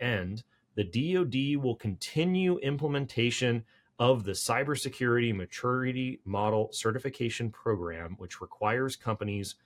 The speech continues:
to certify compliance with information security standards in order to receive certain priority contracts." In the D O D's cybersecurity strategy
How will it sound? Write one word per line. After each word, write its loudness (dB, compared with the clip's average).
to -10
certify 0
compliance -6
with -10
information -2
security -2
standards -6
in -10
order -2
to -2
receive -2
certain -2
priority -4
contracts." -10
In 6
the 2
D 0
O 0
D's -4
cybersecurity -2
strategy -6